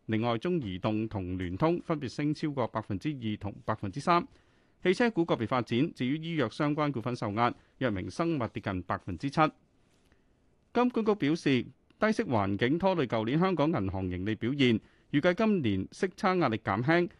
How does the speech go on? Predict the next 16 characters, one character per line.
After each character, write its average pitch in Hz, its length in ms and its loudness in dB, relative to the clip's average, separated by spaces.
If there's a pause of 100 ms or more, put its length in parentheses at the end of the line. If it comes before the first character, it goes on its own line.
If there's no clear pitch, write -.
(160)
但 117 220 4
難 98 340 0
言 98 280 -2
美 113 300 -2
息 180 160 -6 (100)
向 123 220 2
上 104 360 0
會 110 80 -2
直 113 180 -6
接 131 180 -4
影 113 120 0
響 127 160 0
香 151 160 2
港 107 180 -6
息 - 100 -8
口。 113 320 0